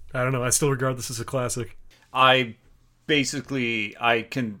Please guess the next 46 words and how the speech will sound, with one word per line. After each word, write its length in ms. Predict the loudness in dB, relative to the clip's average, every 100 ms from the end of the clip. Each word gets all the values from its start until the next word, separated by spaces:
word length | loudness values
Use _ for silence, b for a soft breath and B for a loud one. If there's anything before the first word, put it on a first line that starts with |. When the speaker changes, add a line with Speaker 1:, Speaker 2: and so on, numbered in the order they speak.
| _
Speaker 2:
tell 220 | 4 4
the 120 | 4
difference 480 | 2 0 0 -2 -2
of 360 | 2 2 0 2
watching 420 | 4 4 0 -2
it 240 | -2 -4 -2
as 320 | 0 0 0
I 120 | -2
was 220 | -2 -4
younger 600 | -2 -2 0 2 2 2 -2
to 280 | -8 -10
now, 460 | -6 -4 -2 0 -2
because 560 | -4 -10 -6 -6 -6 -6
when 120 | -2
I 80 | -2
was 200 | -2 0
younger, 600 | 2 4 2 0 -2 -8 b b b b -4
the 80 |
movie 360 | 2 2 2 0
was 180 | 0 2
all 340 | 4 6 4
about 400 | 2 2 2 -2
the, 340 | -6 -6 -8 -14 b b b _
the 140 | -4
exploration 920 | -2 -2 -4 0 4 4 2 0 -4 -4
the 100 | -4
kids 300 | -4 -6 -6
were 140 | -8
doing, 520 | -4 -4 -4 -6 -6
the 180 | -4 0
Speaker 1:
Oh. 260 | 0 0 0
Speaker 2:
getting 260 | 0 0 0
from 200 | -2 -2
here 380 | -4 -2 0 -2
to 160 | -4
there. 720 | -2 2 4 4 4 -2 -4 b b
Speaker 1:
Yeah. 280 | -8 -8 -4
Speaker 2:
And 180 | 0 2
that 180 | 2
was 220 | 2 -4 -4
the 100 | -8
cool 340 | -2 -2 -2
part 280 | 2 4 4
of 80 | 0
the 60 |
movie. 560 | 0 0 0 -4 -8